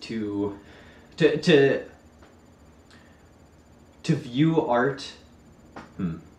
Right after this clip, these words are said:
Just because mass society consumes art doesn't mean that we're all not humans who biologically need entertainment.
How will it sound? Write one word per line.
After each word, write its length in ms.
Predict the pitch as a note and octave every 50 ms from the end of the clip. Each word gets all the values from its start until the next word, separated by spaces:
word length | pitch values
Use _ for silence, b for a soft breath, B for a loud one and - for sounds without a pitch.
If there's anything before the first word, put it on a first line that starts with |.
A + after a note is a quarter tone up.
| - - - - - B B B B B B B B B B B B B B -
Just 260 | B2+ D#3 D#3+ - -
because 300 | G3 F3+ - D#3 C#3+ C#3
mass 240 | C#3 A2+ A#2 A#2 -
society 480 | C3 - A2+ G#2 G#2 G#2 G#2+ A#2 A#2+
consumes 480 | A#2+ A2+ G#2+ G2 - - A2 A2 A2 A2+
art 400 | - - G#2 G#2+ - - - - - - - -
doesn't 380 | - A#2 A#2 C3 B2+ - -
mean 220 | A#2+ A2+ A#2 A#2 A#2+
that 140 | A2+ G2
we're 140 | - G#2+ G#2
all 160 | G#2 G#2 G#2+
not 280 | A2 G#2+ G#2 G#2+ - -
humans 500 | - G#2 G2+ G#2 G#2+ A#2 A#2 - - - - -
who 240 | - A#2 A2 G#2 G2+
biologically 800 | F#2 - G#2 G2+ G#2 G#2 F#2+ F#2 G2 G2+ G2 G2 - - A2+ G#2+
need 220 | F#2+ F#2+ F#2+ G2 -
entertainment. 720 | - G2 G2 G2 G2 - E2 D#2+ F#2+ G#2 A#2+ C3 -